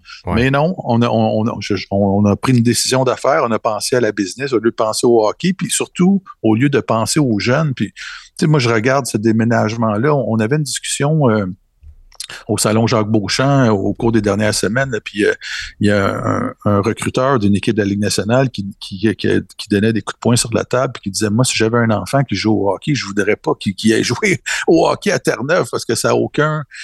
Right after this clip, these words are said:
Speaker 2: ça a aucun bon sens. » Et, et j'ai de la misère à m'imaginer qu'il y a des parents qui vont se présenter au repêchage de la L H G M Q puis qui vont dire,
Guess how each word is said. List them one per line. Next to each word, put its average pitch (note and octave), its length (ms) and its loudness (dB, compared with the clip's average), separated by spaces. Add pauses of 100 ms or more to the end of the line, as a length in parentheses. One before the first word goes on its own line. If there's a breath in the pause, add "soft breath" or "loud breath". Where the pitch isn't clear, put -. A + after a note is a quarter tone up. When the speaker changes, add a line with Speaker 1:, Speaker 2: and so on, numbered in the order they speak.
(140 loud breath)
Speaker 2:
ça B2 160 0
a A#2 40 2
aucun C#3+ 320 0
bon B2 240 0
sens. » E3+ 300 0
Et, A2 160 -2 (340 loud breath)
et A2 100 2
j'ai A2+ 140 2
de A#2 80 2
la B2+ 80 2
misère C3+ 420 2
à A2+ 40 2
m'imaginer A2+ 500 2
qu'il D#3 100 2
y - 20 4
a A2+ 40 0
des G#2+ 120 2
parents B2+ 400 -2
qui C#3 120 -12
vont G#2+ 140 -12
se - 80 -14
présenter A2 440 0
au C3 60 2
repêchage A#2 600 0
de G#2 80 -2
la G#2 60 2
L G#2+ 120 2
H G#2+ 100 0
G G#2+ 140 -4
M G2+ 100 -8 (120)
Q D3+ 120 2
puis - 100 -16
qui G#2 100 -6
vont G2+ 180 -2
dire, A#2 240 2